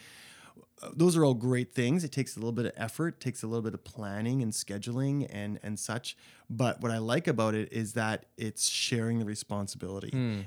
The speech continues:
Speaker 1: and it's bringing back the attention that's needed to that. Like, you know what? We're all called to be hospitable.
Speaker 2: Yeah.
Speaker 1: Again, you know, I'm, I'm not interested in guilting people. I'm not interested in burdening people. This is
Speaker 2: Mm-hmm.
Speaker 1: not a,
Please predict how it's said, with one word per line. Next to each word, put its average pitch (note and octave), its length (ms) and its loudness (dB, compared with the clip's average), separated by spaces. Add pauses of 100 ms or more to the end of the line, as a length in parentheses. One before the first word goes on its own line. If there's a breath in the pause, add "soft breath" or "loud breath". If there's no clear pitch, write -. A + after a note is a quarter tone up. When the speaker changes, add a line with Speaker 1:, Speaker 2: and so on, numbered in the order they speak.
(140)
Speaker 1:
and A2 580 -2
it's - 300 -4
bringing A#2+ 600 -2
back G#2+ 520 -4 (420)
the A#2 140 -4
attention A#2 420 0
that's - 220 -4
needed A#2 320 0
to A2+ 100 -8
that. G2 200 -6
Like, G#2+ 200 -6
you A#2+ 60 0
know C#3 80 2
what? E3 200 0
We're D3 160 -2
all E3+ 180 0
called A#2+ 240 -4
to A2 60 -6
be A2+ 80 -2
hospitable. F#2 640 -6
Speaker 2:
Yeah. C#3 60 2
Speaker 1:
Again, F3+ 320 2 (440 loud breath)
you C3+ 120 2
know, B2 260 4
I'm, B2 300 4
I'm C3 140 4
not C3+ 180 6
interested C3 400 0
in A2 200 -2 (340)
guilting A#2+ 420 0
people. A2+ 360 -2
I'm G#2+ 80 0
not A2+ 180 -2
interested A2 380 -4
in G#2+ 120 0
burdening G#2+ 420 -2
people. A2 460 -4
This B2+ 200 2
is A#2 140 2
Speaker 2:
Mm-hmm. A#2+ 80 0
Speaker 1:
not A2+ 260 -2
a, G#2+ 160 -6